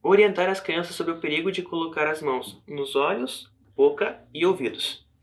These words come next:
Ao chegar em casa, o banho deve ser tomado imediatamente, lavando inclusive seus cabelos. Lembrando, canequinhas,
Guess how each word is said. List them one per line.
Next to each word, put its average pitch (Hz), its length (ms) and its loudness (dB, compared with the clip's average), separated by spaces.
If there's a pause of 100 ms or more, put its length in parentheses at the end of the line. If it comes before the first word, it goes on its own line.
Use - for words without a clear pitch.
(260)
Ao 190 120 2
chegar 226 260 4
em 247 80 -4
casa, 160 320 2
o 135 40 2
banho 180 200 0
deve 202 180 4
ser 196 140 2
tomado 170 400 -2
imediatamente, 196 840 -2 (140)
lavando 165 320 0
inclusive 196 800 0
seus - 220 -6
cabelos. - 680 -2 (480)
Lembrando, 160 560 2 (2000)
canequinhas, 208 880 0